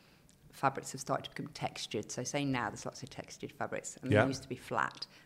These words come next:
Speaker 1: As a macro trend, they'll come back with that. But that's probably a year ahead of when we're gonna start selling those things. But
Speaker 2: Right.
Speaker 1: it all starts with that. And then you can buy cheap versions of that. You can buy mid-price versions of that. You can buy really expensive versions of that.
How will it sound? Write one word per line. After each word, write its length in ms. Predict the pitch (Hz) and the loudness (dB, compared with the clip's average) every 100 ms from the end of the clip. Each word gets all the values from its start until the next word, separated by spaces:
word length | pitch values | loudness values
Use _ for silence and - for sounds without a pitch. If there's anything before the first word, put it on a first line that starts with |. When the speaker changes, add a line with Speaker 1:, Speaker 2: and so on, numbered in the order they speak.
| - | -8
Speaker 1:
As 140 | 135 | -2
a 40 | 139 | 2
macro 600 | 143 151 147 - - 135 | 4 6 4 2 0 0
trend, 260 | 135 139 | 2 2
they'll 100 | 123 123 | 4 2
come 240 | - 123 | 0 2
back 220 | 127 - | 6 6
with 120 | 117 | 4
that. 280 | - - - - - - | 2 2 2 -12 -18 -4
But 100 | - | 4
that's 160 | 131 - | 4 2
probably 580 | - 180 170 143 135 - - | -2 0 2 4 2 -2 -8
a 60 | - | -2
year 460 | 131 147 165 143 127 | -2 0 2 4 2
ahead 400 | 117 - 139 139 | 0 -2 -2 0
of 140 | 123 - - - - - - | -2 -4 -16 -20 -20 -20 -4
when 160 | 131 127 | -2 0
we're 40 | |
gonna 180 | 131 110 | -2 -4
start 300 | - 147 - | -2 -4 -2
selling 360 | - 131 120 | 0 0 0
those 240 | 117 110 113 | -4 -4 -4
things. 460 | - 107 - - - - | -4 -4 -4 -8 -10 -2
But 60 | |
Speaker 2:
Right. 460 | 95 95 92 92 87 | 6 8 10 10 8
Speaker 1:
it 40 | |
all 240 | 85 147 143 | 8 6 4
starts 600 | - - 131 120 - - | 0 4 6 6 2 -6
with 120 | 131 | 0
that. 240 | 123 131 - - - - - | 4 4 0 -12 -20 -20 -4
And 160 | - 143 | 2 6
then 280 | 143 139 135 - | 8 6 4 -2
you 140 | 160 | -4
can 140 | 160 160 | 0 2
buy 100 | 120 | 2
cheap 280 | 131 - 160 | 0 -4 -2
versions 400 | 110 104 107 - | 0 0 -2 -4
of 60 | |
that. 220 | - 143 - - | 2 2 0 -8
You 100 | 131 | -4
can 160 | 123 | -2
buy 220 | 135 131 127 | 0 0 -2
mid-price 600 | - 143 143 - 123 135 | 0 0 -2 0 0 0
versions 360 | - 131 127 120 | -4 -4 -4 0
of 40 | |
that. 160 | 131 - | 0 0
You 60 | - | -2
can 80 | |
buy 140 | 135 127 | 2 2
really 500 | 131 143 147 143 139 | 2 0 2 4 2
expensive 460 | - - 143 139 120 | 0 0 -2 -2 0
versions 360 | 127 123 131 | 0 -2 -4
of 60 | 131 | 0
that. 240 | 123 104 | 4 2